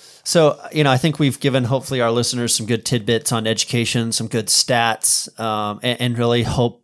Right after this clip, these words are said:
that you guys are empowered to step up and start that conversation in your communities with your athletes, with your coaches, with your docs, and, and as Paul alluded to,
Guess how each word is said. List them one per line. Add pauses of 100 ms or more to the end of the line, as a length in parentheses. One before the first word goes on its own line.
that
you
guys
are
empowered
to (320)
step
up
and
start
that
conversation
in
your
communities (300)
with
your
athletes,
with
your
coaches,
with
your
docs,
and,
and
as
Paul
alluded
to,